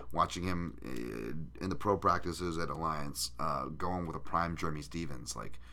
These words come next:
Jeremy Stevens just fucking took this kid to task. Like, was like, it was like a, it was one of those sparring sessions that looked like a real fight,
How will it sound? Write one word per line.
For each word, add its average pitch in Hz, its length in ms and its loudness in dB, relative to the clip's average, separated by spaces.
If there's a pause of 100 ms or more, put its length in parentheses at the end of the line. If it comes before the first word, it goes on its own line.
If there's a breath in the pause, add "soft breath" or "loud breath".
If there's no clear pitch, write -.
(120 loud breath)
Jeremy 95 240 2
Stevens 80 340 0
just 71 140 -6
fucking - 320 -2
took - 200 -6
this 69 160 0
kid 67 160 -6
to - 80 -6
task. 73 500 0
Like, 52 200 -4
was 57 120 -6
like, 65 120 -2
it - 80 -2
was 71 100 -4
like 73 140 -4
a, - 60 -2
it - 680 -6
was 85 80 -4
one 123 140 8
of 120 80 10
those 107 280 8
sparring 104 340 8
sessions 92 320 4
that 85 80 2
looked 87 120 2
like 82 140 0
a 78 40 0
real 78 220 2
fight, 73 320 0